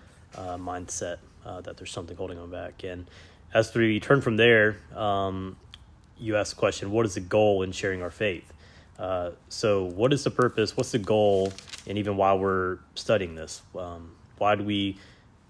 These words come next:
meet as a church? Why do we, um, evangelize? Why do we take, why do we share our faith?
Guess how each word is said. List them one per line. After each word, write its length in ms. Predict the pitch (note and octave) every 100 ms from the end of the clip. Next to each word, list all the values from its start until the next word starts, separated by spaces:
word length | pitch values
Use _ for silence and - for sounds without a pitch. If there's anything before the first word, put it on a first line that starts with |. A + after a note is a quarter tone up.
| - _
meet 300 | G2 G#2+ G2+
as 260 | G#2+ G2+ F#2+
a 60 |
church? 340 | - G#2+ F2 -
Why 280 | G2 F#2+ F#2+
do 200 | F2+ F#2+
we, 340 | F#2+ F#2 F2+ - - - -
um, 320 | F#2+ F#2 F#2
evangelize? 760 | G2 G#2 G#2 F#2 E2+ E2 D#2+ -
Why 100 | F#2
do 100 | F#2
we 360 | F#2 F2+ F2+ -
take, 260 | - F2 - -
why 140 | G2
do 40 |
we 60 | G2
share 220 | - G2+
our 80 | F2+
faith? 420 | - E2 - -